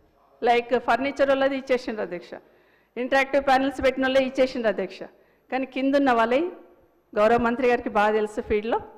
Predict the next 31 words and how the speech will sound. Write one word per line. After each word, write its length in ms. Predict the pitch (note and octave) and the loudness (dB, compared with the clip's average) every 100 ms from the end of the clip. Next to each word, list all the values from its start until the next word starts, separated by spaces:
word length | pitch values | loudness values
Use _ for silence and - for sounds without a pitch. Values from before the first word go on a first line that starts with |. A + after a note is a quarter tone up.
| - _ A3+ | -20 _ -2
దయచేసి 500 | A3 A#3+ B3 D#4+ A3+ A#3+ - - _ G#3+ | 0 2 0 2 0 -2 -12 -20 _ -6
ఆ 60 | |
బిల్స్ 360 | G3+ A#3+ B3+ B3+ | -2 -2 -2 -4
ఇప్పించేస్తే 640 | B3 B3 A#3+ A#3 A3+ C#4+ | -6 -6 -2 -2 0 0
వాళ్ళకు 340 | D4 A3 A3 A3+ | 4 4 2 2
కూడా 340 | A#3+ A3+ G#3 - - - | 2 2 -2 -6 -20 0
బాధ 260 | G3+ A3 A#3+ | 4 4 4
ఉండదు 360 | A3 A3 A3 | 2 2 2
అధ్యక్ష. 340 | G3+ G3+ G3+ - G4+ - - - - | 2 0 -4 -4 -6 -6 -20 -18 -4
అది 400 | A#3 C4 B3+ C4 - | -2 0 -2 -2 0
ఏ 180 | A3+ | 2
ప్రభుత్వం 540 | C4 C#4+ C#4 D4 D4 C#4 | 2 0 0 -2 0 2
ఉన్నా 180 | C#4+ C#4+ | 2 0
చేయాల్సింది 560 | C#4+ B3 A#3 A#3+ B3 | 0 0 0 -2 -6
అధ్యక్ష, 320 | G3 F#3 - - - _ _ _ _ B3 | -4 -6 -8 -14 -16 _ _ _ _ -2
ఎందుకంటే 460 | C4 D4 D4 D#4+ | 0 0 0 0
పిల్లల 400 | D#4+ C#4 B3+ C#4+ | 0 -4 0 2
కోసం 380 | D#4 D#4+ E4 D4 | 2 2 2 0
చేసినాం 340 | C4 - B3+ A#3+ | 0 0 -2 0
మనం, 200 | B3+ C4 | 0 0
ఎవరు 160 | C4 | -2
సొంత 260 | C4 A#3+ B3 | -2 -2 -2
కోసం 340 | B3+ B3+ C4+ A#3+ | -2 -2 -4 -4
చేసుకోలేదు, 520 | A3 - A3+ G#3+ C4 G#4 - | -4 -4 -4 -2 -2 -6 -2
కాబట్టి 380 | A3 A3 B3+ G3+ - - - - | -2 0 -4 -4 -8 -20 -16 -4
అది 140 | A3 C4 | 0 4
కూడా 160 | D4+ | 4
ఇవ్వాలని 460 | C4+ B3 B3+ B3+ B3 | 4 4 4 4 0
కోరుతా 340 | A#3+ A3+ A3+ | 0 0 2
ఉన్నాను 260 | G3 F#3 A3 | 0 0 -2
అధ్యక్ష. 320 | G#3+ C4+ | 0 0